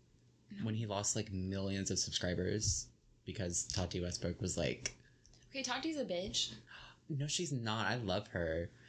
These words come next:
Speaker 2: She gives me, like, rich bitch vibes. Like,
Speaker 1: She does.
Speaker 2: like, almost, yeah. Like, almost like from, um, what's that show, Mean Girls? Like, Katie Heron.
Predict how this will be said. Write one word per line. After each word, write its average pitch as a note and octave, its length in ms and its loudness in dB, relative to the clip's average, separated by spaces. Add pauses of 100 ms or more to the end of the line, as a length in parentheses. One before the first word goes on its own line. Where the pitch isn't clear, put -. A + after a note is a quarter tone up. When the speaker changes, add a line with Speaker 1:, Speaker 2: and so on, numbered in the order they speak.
(120)
Speaker 2:
She - 200 2
gives C3 260 0
me, D3+ 120 0
like, A#2 440 0 (320)
rich - 520 2
bitch - 340 2
vibes. - 600 0 (680)
Like, G#2 220 0
Speaker 1:
She - 60 0
does. D3+ 520 -2 (460)
Speaker 2:
like, A2 300 0
almost, C3 680 2 (520)
yeah. - 200 -2 (240)
Like, A2 140 0
almost C3 260 2
like C3+ 160 0
from, G2+ 480 2
um, F2 400 2 (100)
what's - 200 -4
that G#2 140 -2
show, G2+ 240 2
Mean F#2 180 0
Girls? G#2 520 2 (460)
Like, F#2+ 220 -6 (560)
Katie F#2+ 260 -2
Heron. F#2 480 0